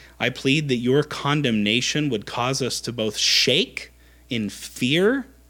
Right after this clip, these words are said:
of your justice, but that it would also cause us to erupt in praise that you have saved,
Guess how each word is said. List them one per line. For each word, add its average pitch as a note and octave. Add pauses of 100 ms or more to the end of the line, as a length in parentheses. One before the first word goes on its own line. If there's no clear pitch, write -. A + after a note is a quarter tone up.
(540)
of G#2+
your A2
justice, C#3+ (1600)
but -
that G#2
it G#2
would G2+
also G2+
cause A2
us F2+ (300)
to -
erupt G#2
in G#2
praise E2+ (960)
that -
you C3
have A2
saved, F#2+